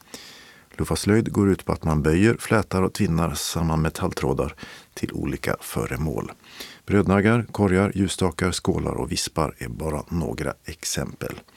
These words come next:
Luffaslöjden är från när många så kallade luffare vandrade runt och sålde bruksföremål som de tillverkat med hjälp av några enkla tänger. Nu hittar man mer fantasifulla skapelser i den varmglödgade tråden,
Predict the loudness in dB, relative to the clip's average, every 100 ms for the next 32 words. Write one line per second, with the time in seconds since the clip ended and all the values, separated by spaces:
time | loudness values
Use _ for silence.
0 | -16 -14 -14 -16 -18 -20 _ -6 0 4
1 | 6 6 4 4 2 2 2 4 4 2
2 | 2 0 0 -2 -4 -2 2 4 4 2
3 | 2 0 -2 -14 -2 2 2 4 4 4
4 | 2 -4 -2 -2 -2 -4 -4 -4 -6 -2
5 | 0 0 0 -2 -2 -2 -2 0 0 0
6 | -2 -2 -6 -6 -20 -20 -20 -20 -4 0
7 | 0 2 0 2 -2 -2 -4 -4 -8 -8
8 | -4 0 0 -2 -6 -14 _ -20 -18 -16
9 | -18 -20 _ 4 4 4 -2 0 2 4
10 | 4 2 -2 -4 -2 0 0 2 2 2
11 | 2 0 -2 0 0 0 -2 -2 -4 -4
12 | 0 2 4 2 0 0 0 0 -4 -4
13 | -4 -6 -6 -4 -4 -8